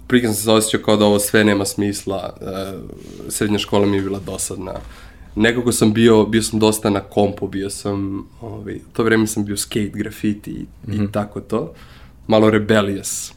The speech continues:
Speaker 2: Da.
Speaker 1: bežao dosta iz škola, i u osnovnoj školi, i u srednjoj školi, poprilično. I bilo mi je teško, nisam bio motivisan. I onda, ovaj, sam promenio u trećoj godini srednju školu ovde i shvatio da je isto. I onda je četvrta bilo kao, okej,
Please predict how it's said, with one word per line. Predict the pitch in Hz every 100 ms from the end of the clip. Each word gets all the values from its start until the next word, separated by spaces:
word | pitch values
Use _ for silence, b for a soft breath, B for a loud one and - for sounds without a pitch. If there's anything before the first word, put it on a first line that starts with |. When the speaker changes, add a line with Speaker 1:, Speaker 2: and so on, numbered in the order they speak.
| -
Speaker 2:
Da. | 104 95
Speaker 1:
bežao | 110 104
dosta | 101 101 -
iz | 104
škola, | - - 95 98 - - b b b -
i | 104
u | 101
osnovnoj | 104 98 101
školi, | - - -
i |
u | -
srednjoj | - 82 -
školi, | - - - - b b b b b
poprilično. | 95 95 95 92 107 107 B B B B -
I | 110 110 110
bilo | 117 131
mi | 156
je | 123 -
teško, | 110 -
nisam | 113 110 113
bio | 110
motivisan. | 107 104 104 101 - - -
I | 104 107
onda, | 107 107 107 107 107 101 -
ovaj, | - 101 101
sam | 101 101
promenio | - 104 104 104 107 101 98 - - - - -
u |
trećoj | 107 107 104 104
godini | 107 107 107
srednju | 104 107 107
školu | - 107 95
ovde | 101 101 110 - b b b b
i | 110
shvatio | 107 110
da | 107
je | 110 110
isto. | 110 - 147 - - b b b b
I | 110
onda | 107 107
je | 107
četvrta | 104 - -
bilo | 104 98 104
kao, | 101 98
okej, | - 95